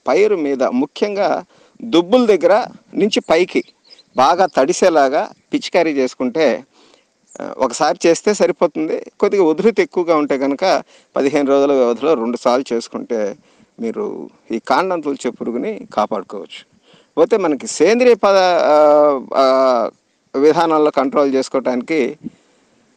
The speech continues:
Bacillus thuringiensis కానీ Beauveria bassiana కానీ ఈ రెండింటిని లిక్విడ్స్ అయితే కనుక, ఆ, సుమారుగా సెవెన్ ఎంఎల్ per liter కలిపి, పౌడర్ అయితే ఒక టెన్ grams per liter కలిపి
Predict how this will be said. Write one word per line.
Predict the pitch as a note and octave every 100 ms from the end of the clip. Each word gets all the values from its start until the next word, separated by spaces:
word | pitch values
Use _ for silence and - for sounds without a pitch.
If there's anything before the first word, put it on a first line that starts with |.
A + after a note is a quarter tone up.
| _ _
Bacillus | F#2+ D3 G#3 B3 A3+ G#3 -
thuringiensis | F#3 D#3+ E3+ E3+ D#3 C#3+ -
కానీ | C3+ F#3 - _ _ - - -
Beauveria | G2+ B2+ C#3+ F3 F3 D#3+
bassiana | A#2+ B2 B2+ - A#2 G#2+ G#2
కానీ | G2+ G2 F#2 - _ _ -
ఈ | A#2+
రెండింటిని | A#2 C3 E3+ D3+ E3+ C#3 C#3 -
లిక్విడ్స్ | A#2 C#3 - A3+ -
అయితే | E3+ D#3+
కనుక, | C#3+ C#3 C3 D#3+ B2+ - _ - _ -
ఆ, | - A2
సుమారుగా | C3+ C3 C3+ C#3
సెవెన్ | - D#3+ E3 E3+
ఎంఎల్ | D#3+ E3 G3 D#3
per | C3
liter | B2+ C#3 C#3+ -
కలిపి, | - A2+ - G#3 - _ - -
పౌడర్ | B2+ D#3 F#3+
అయితే | F3 D3 F#3 A3 - _ _ _ _ _ -
ఒక | C3 -
టెన్ | - - F3
grams | E3 F3 F3+
per | - C3+
liter | A#2+ B2+ B2+ B2
కలిపి | G#2+ G#2 F3+ B3+